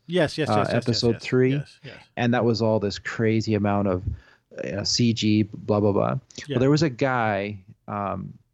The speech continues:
Speaker 2: I don't know where he is, but he's, I think, I understand it's kind of in the dark web, um, who has built software that can take,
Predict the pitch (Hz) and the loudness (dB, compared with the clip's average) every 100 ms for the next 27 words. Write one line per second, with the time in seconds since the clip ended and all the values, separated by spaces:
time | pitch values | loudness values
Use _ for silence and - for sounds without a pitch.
0 | _ _ 117 127 120 98 95 98 92 - | _ _ -8 -2 0 0 0 0 -2 -4
1 | 101 95 - - - 110 104 - 104 - | -4 -4 -8 -10 -10 -6 -6 -4 -6 -8
2 | _ _ - 120 120 117 113 104 - 107 | _ _ -4 2 2 4 2 2 0 -2
3 | 104 95 92 92 95 98 98 101 95 107 | -2 0 -2 0 0 0 0 -2 -2 -8
4 | _ _ _ _ - 117 101 98 - - | _ _ _ _ -8 -2 -2 -2 -6 -10
5 | _ - - _ - 131 127 110 - - | _ -20 -20 _ -2 4 4 2 -4 -16
6 | _ 135 139 - 135 127 139 - 101 101 | _ 2 2 0 2 2 2 2 0 -2
7 | 104 - 107 117 - | -6 -8 -10 -10 -10